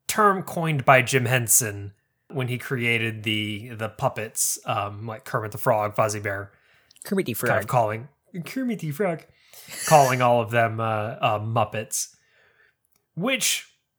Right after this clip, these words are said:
Speaker 1: I don't know for sure that that is actually, like, I think that that whole marionette puppet fusion is a rumor.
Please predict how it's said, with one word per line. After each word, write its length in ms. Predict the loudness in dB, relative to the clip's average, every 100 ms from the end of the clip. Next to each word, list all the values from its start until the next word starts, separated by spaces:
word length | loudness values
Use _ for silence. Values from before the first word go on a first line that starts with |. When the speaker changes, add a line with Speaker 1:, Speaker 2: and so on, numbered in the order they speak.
| _ _ _ _ _ _ _ _ _ _ _ _ _ _ _ _ _ _ _
Speaker 1:
I 160 | -2 -2
don't 500 | -2 -2 -2 -2 -4
know 520 | -2 4 6 8 6
for 340 | 2 -2 -2 0
sure 760 | 0 2 4 4 4 0 -6 _ _ _ _ _
that 420 | -6 2 2 2 4
that 340 | 6 6 4
is 180 | 0 2
actually, 440 | 4 4 4 0 4
like, 180 | 4 4
I 80 | 2
think 320 | 4 0 0
that 140 | 2
that 180 | 4 4
whole 260 | 2 2 2
marionette 760 | 4 6 8 8 6 2 2
puppet 480 | 2 2 2 -2 -4
fusion 640 | -8 -2 -2 2 2 2
is 200 | 0 0
a 80 | 2
rumor. 680 | 0 -2 -4 -4 -4 -6 -6